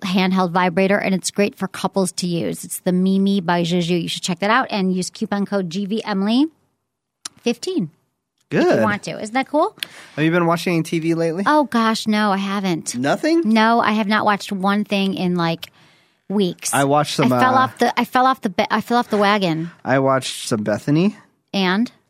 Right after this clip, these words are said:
Speaker 2: Ever After.
Speaker 1: Do you like it?
Speaker 2: On Bravo. And, yeah, I, her assistant's leaving her.
Speaker 1: Why?
Speaker 2: Sh-, her assistant wants to go get,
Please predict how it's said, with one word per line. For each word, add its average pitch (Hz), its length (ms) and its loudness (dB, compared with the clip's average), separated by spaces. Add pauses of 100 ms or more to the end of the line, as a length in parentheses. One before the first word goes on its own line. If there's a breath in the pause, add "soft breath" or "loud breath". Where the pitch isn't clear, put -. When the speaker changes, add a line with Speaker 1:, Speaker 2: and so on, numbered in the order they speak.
(140)
Speaker 2:
Ever 117 220 -2
After. 123 460 -2
Speaker 1:
Do 214 100 -2
you 202 60 0
like 185 180 -2
it? 302 220 -2 (100)
Speaker 2:
On 110 220 0
Bravo. 123 460 0 (460 loud breath)
And, 160 600 2
yeah, 226 360 4
I, 165 340 2
her 151 520 2
assistant's 143 520 -4
leaving 110 240 -6
her. 117 160 -6
Speaker 1:
Why? 294 440 2 (1400 loud breath)
Speaker 2:
Sh-, - 240 -10
her 135 180 2
assistant 139 400 -2
wants 131 260 -2
to 120 100 -2
go 113 720 0
get, 101 320 -4